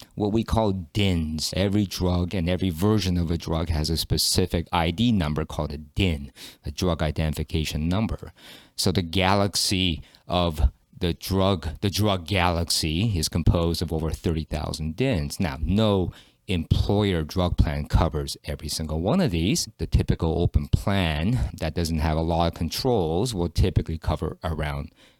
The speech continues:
half of them, fifteen thousand. The high-cost drugs, the ones that are over ten grand, make up a very small sliver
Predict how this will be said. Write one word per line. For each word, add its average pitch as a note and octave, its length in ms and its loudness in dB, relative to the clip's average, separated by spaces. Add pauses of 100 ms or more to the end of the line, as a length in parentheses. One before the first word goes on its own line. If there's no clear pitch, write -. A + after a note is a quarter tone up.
(180)
half F3+ 220 0
of - 120 -10
them, - 120 -20 (160)
fifteen E2+ 320 0
thousand. G2 500 0
The C3 140 2
high-cost A2+ 920 2
drugs, D#2 540 -4
the F2 100 0
ones E2+ 300 0
that E2 100 0
are D2+ 180 -2
over D#2+ 280 -2
ten D2+ 320 2
grand, D#2+ 600 -2
make C#3+ 300 0
up C#3+ 140 0
a F#2+ 80 2
very E3+ 640 2
small G#2 680 2
sliver F#2+ 920 0